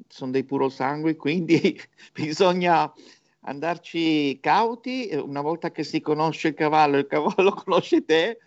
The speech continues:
e allora si possono fare delle cose con-, che con le altre auto, eh, non si fanno. C'è ancora la,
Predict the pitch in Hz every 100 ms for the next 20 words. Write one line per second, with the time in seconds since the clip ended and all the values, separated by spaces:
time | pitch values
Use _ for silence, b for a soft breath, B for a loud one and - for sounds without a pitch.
0 | b b b _ 131 139 147 147 143 135
1 | 127 127 _ _ _ _ 143 147 147 151
2 | 147 156 151 151 151 160 160 156 139 135
3 | - 139 131 131 127 123 131 131 131 127
4 | 123 120 117 120 113 120 120 123 - 113
5 | 107 110 113 - 123 123 131 139 135 131
6 | 123